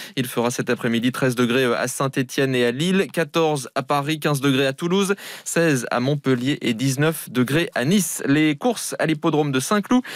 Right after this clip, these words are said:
départ à treize heures cinquante pour le Quintet. Dominique Cordier vous conseille de jouer le douze,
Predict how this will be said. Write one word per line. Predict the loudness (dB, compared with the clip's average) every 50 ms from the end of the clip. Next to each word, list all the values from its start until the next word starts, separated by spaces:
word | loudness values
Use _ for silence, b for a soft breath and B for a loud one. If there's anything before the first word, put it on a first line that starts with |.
| B B B B B -2
départ | -2 0 0 0 0 0
à | -2
treize | -2 0 -2 0 0
heures | 0 0
cinquante | 0 -2 -4 -4 -2 -4 -6 -4
pour | 0 0 2 2
le | 2
Quintet. | 0 0 -2 -2 0 0 0
Dominique | 2 2 0 0 -2 -4 -2
Cordier | 0 0 0 2 2 2
vous | 2 4 2 2
conseille | 2 0 -2 -2 0 0 0 2
de | 2 2
jouer | 2 2 2 2
le | 2 0
douze, | 0 2 4 4 4 4 2 0